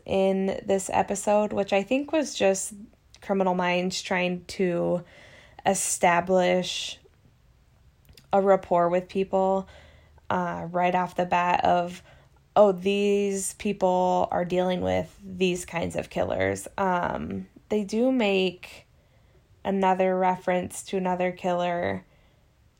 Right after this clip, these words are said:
Um, I didn't write that one down, but multiple Ted Bundy references. Um, so I think that was just their way of kind of showing what this team was about and kind of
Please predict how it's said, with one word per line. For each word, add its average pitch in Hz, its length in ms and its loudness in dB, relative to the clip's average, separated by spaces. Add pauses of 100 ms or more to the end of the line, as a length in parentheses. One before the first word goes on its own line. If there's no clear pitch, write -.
(120)
Um, - 640 -8 (520)
I 208 60 -8
didn't 226 300 -4
write 190 180 -6
that 185 160 -2
one 180 160 -4
down, 165 420 -8
but 170 380 -4 (180)
multiple 214 640 6
Ted 175 260 0
Bundy 170 300 -2
references. - 920 -4 (720)
Um, 185 720 -2
so - 140 0
I 233 40 4
think 277 220 -2
that - 120 4
was 196 140 0
just 196 320 -6
their 180 240 4
way 175 300 2
of 180 500 -2 (340)
kind 185 240 -2
of 175 140 0
showing 175 420 0
what 175 220 -4
this 180 220 -4
team 175 240 -4
was 175 160 -4
about 165 480 -2
and 180 180 -4
kind 175 220 -4
of 170 200 -6